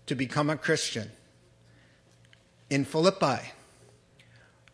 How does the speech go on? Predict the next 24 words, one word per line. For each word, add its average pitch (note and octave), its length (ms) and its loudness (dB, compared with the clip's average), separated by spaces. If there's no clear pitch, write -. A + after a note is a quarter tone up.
Acts D#3 300 6
chapter F#3 300 2
sixteen F3+ 500 -2
tells F3 340 0
you E3+ 100 2
where E3 160 2
she's D#3+ 320 -2
really E3 480 6
from. F3+ 540 0
She's D#3+ 240 -4
doing A#3 400 4
business A#3+ 480 4
in A#3+ 120 4
Europe. A3+ 460 6
She's D#3 300 -4
affluent. G3+ 640 4
She's D3+ 260 -4
well-to-do. E3+ 720 4
She's F3 280 -2
a E3+ 80 -2
seller A3 420 6
of F3 220 0
purple G#3 340 2
cloth. D#3+ 640 4